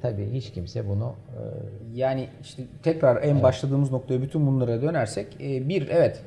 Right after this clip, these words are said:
Speaker 2: tabii ki deplasmanlara daha çok taraftar gitmeli. Gidebilmeli,
Speaker 1: Hı.
Speaker 2: insan gibi muamele görmeli. Bak,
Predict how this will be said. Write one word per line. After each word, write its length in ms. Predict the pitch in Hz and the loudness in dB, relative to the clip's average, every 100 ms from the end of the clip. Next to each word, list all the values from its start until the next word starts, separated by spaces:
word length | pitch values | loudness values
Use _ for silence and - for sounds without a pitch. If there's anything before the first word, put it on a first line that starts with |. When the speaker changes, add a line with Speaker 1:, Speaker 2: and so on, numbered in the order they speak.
| - - | -18 -6
Speaker 2:
tabii 220 | 185 190 | -4 -2
ki 140 | 147 135 | 0 0
deplasmanlara 720 | 131 139 127 - 135 135 139 | 2 0 -2 -4 -4 -2 4
daha 140 | 135 | 4
çok 180 | 127 127 | 4 -4
taraftar 380 | 113 107 - 104 | -2 -4 -2 -4
gitmeli. 480 | 101 101 101 90 87 - - - 123 | -4 -4 -6 -8 -12 -16 -20 -10 0
Gidebilmeli, 680 | 156 160 160 156 151 135 - | 4 4 4 4 4 2 0
Speaker 1:
Hı. 40 | |
Speaker 2:
insan 380 | 160 160 214 208 | -2 0 0 0
gibi 120 | 151 | -2
muamele 440 | 131 120 113 107 | 0 0 0 -2
görmeli. 440 | 101 98 95 95 104 | -2 -4 -4 -6 -4
Bak, 140 | 131 | -4